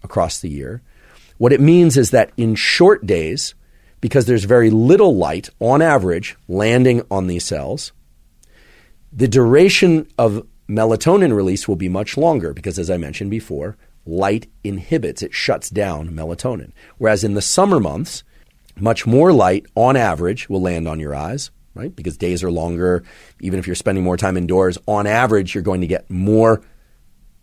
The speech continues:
light to activate these cells. And because light shuts down melatonin production, what you'll find is that the duration of melatonin release from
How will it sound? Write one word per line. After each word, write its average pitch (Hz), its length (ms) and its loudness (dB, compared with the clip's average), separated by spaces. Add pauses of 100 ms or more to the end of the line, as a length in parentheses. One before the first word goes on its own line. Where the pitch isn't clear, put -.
(120)
light 98 400 0
to - 180 -8
activate 90 420 -4
these 80 180 -10
cells. 76 380 -12 (460)
And 104 140 -2
because 95 300 0
light 104 380 2 (600)
shuts - 360 -2
down 135 380 2
melatonin 80 500 -4
production, 110 560 -10 (240)
what 92 120 -8
you'll 101 120 -2
find 92 320 -6
is 98 120 -6
that 85 180 -6
the 92 80 -8
duration 107 760 2
of 95 140 -4
melatonin 95 500 -4
release 80 300 -8
from 76 340 -10